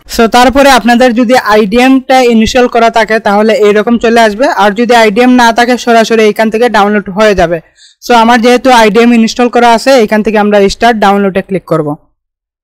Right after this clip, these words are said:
So তারপরে এইখান থেকে দেখতে পারতেছেন এটার size হচ্ছে গিয়ে, আহ, সাতশো ঊনত্রিশ জিবি। So এইরকমই offline installer যদি আপনারা download দেন সাতশো ঊনত্রিশ জিবি,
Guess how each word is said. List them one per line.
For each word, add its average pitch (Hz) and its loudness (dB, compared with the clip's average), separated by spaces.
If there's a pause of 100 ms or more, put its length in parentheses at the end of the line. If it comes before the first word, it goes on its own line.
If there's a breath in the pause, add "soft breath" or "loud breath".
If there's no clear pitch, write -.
(360)
So 214 -2
তারপরে 240 0
এইখান 247 0
থেকে 240 -2
দেখতে 226 -2
পারতেছেন 220 -2
এটার 214 -2
size 220 -2
হচ্ছে 226 -2
গিয়ে, 226 0 (180)
আহ, 202 0
সাতশো 226 -2
ঊনত্রিশ 226 -2
জিবি। 233 -2 (560)
So 226 -2 (200)
এইরকমই 233 0
offline 254 0
installer 240 0
যদি 226 -2
আপনারা 220 -2
download 214 0
দেন 220 -2
সাতশো 208 -6
ঊনত্রিশ 202 -4
জিবি, 190 -2